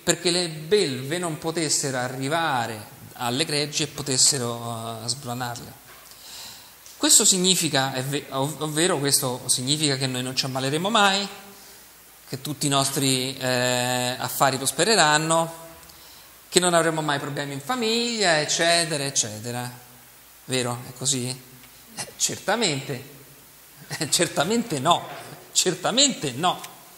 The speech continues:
Sì, ci potranno essere liberazioni miracolose, ci sono, le abbiamo viste, ne siamo stati testimoni anche noi. Ci saranno guarigioni mi-, miracolose,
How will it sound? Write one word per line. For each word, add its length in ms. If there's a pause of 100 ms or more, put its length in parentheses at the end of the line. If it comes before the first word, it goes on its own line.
(580)
Sì, 200
ci 120
potranno 480
essere 760
liberazioni 640
miracolose, 600
ci 140
sono, 260
le 80
abbiamo 320
viste, 560 (500)
ne 120
siamo 300
stati 260
testimoni 560
anche 240
noi. 420 (340)
Ci 140
saranno 460
guarigioni 580
mi-, 220
miracolose, 880